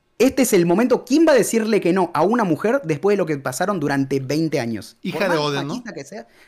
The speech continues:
Speaker 1: Claro, y por más machista que sean, si ahora viene una mujer que te estuvo ayudando durante veinte años mientras pasaste hambre,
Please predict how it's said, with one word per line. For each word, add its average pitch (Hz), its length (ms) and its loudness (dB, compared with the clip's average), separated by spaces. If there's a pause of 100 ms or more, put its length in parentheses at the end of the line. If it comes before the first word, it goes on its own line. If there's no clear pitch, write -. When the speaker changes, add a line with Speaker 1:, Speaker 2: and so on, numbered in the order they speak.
Speaker 1:
Claro, 254 400 2
y 170 100 -2
por 202 160 2
más 294 120 4
machista 311 300 2
que 196 120 0
sean, 135 420 0 (300)
si - 180 2
ahora 330 280 6
viene 175 420 2
una 262 180 0
mujer 214 300 2
que 147 100 -4
te - 80 -6
estuvo 277 260 -2
ayudando 170 460 -2
durante 139 400 -2
veinte 262 420 4
años 165 400 0
mientras 139 280 -4
pasaste 214 400 -2
hambre, 139 360 0